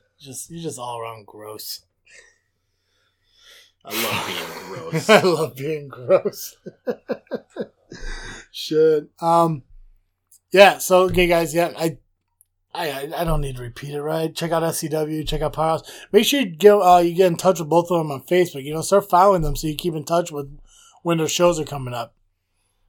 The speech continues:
Speaker 1: You know, 'cause, I mean, that's what we're doing here.
Speaker 2: Yeah.
Speaker 1: Yeah.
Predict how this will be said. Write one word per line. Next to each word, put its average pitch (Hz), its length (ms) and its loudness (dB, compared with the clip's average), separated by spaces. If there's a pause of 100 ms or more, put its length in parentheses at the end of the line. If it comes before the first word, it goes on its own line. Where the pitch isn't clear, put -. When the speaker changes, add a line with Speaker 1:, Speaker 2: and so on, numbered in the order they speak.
Speaker 1:
You 151 100 -8
know, 160 100 -2
'cause, 151 260 -4
I 160 100 0
mean, 170 120 -2
that's 175 160 2
what 175 120 2
we're 175 100 2
doing 165 220 -2
here. 175 280 -2 (160)
Speaker 2:
Yeah. 156 240 -4 (460)
Speaker 1:
Yeah. 165 260 -12